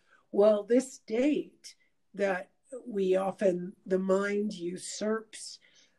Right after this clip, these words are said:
um, all of the other functioning, often, not everyone, and we don't really tune in, or we tune in and we become over dramatic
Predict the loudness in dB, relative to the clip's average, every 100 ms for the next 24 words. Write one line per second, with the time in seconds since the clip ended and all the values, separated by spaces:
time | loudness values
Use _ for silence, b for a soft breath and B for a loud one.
0 | -4 -2 0 -2 -8 -12 _ 6 6 6
1 | 2 0 0 -2 0 2 4 2 -4 -4
2 | -4 -6 -4 -4 -2 4 4 4 2 0
3 | 0 0 0 8 10 10 6 -4 B B
4 | B 4 6 8 8 4 2 -2 0 0
5 | -2 -6 0 2 2 0 -4 -20 -20 _
6 | _ _ 0 2 2 0 -4 0 0 2
7 | 0 0 -2 -4 -4 -2 0 0 -4 -2
8 | -4 -4 -8 -10 -16